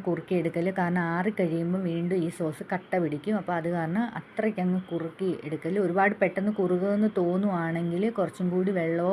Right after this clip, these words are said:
പാലോ മിക്സ് ചെയ്ത് അതൊന്ന് ലൂസ് ചെയ്തെടുക്കാം. ചെറിയ തിള വരുമ്പോൾ ഓഫ് ചെയ്ത് കൊടുക്കാവുന്നതാണ്. അപ്പം നമ്മുടെ ചിക്കൻ ഫ്രൈയും സോസും ഇവിടെ റെഡി ആയിട്ടുണ്ട്. നല്ല ജ്യൂസി ആയിട്ടിരിക്കുന്ന ഒരു ചിക്കൻ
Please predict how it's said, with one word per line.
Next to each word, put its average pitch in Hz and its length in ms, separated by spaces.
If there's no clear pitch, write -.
പാലോ 170 300
മിക്സ് 165 320
ചെയ്ത് 170 240
അതൊന്ന് 165 280
ലൂസ് 156 260
ചെയ്തെടുക്കാം. 151 520
ചെറിയ 220 280
തിള 190 220
വരുമ്പോൾ 185 360
ഓഫ് 160 240
ചെയ്ത് 135 220
കൊടുക്കാവുന്നതാണ്. 147 720
അപ്പം 202 180
നമ്മുടെ 175 280
ചിക്കൻ 175 320
ഫ്രൈയും 170 340
സോസും 156 460
ഇവിടെ 156 240
റെഡി 151 280
ആയിട്ടുണ്ട്. 151 380
നല്ല 165 200
ജ്യൂസി 190 420
ആയിട്ടിരിക്കുന്ന 156 580
ഒരു 156 140
ചിക്കൻ 151 240